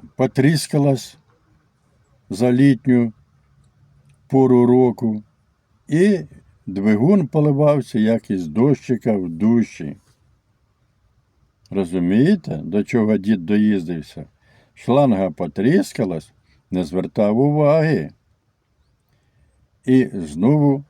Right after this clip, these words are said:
халепа. Потрібно, ну, було купляти,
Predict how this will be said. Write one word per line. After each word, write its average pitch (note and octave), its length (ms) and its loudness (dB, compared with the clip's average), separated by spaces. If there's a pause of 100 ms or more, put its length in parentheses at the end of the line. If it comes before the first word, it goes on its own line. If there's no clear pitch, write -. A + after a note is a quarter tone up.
(140)
халепа. F#2+ 680 -4 (1400)
Потрібно, F#2+ 680 -2 (1000)
ну, D#2+ 400 -8 (100)
було F2 500 -8 (540)
купляти, A2 720 0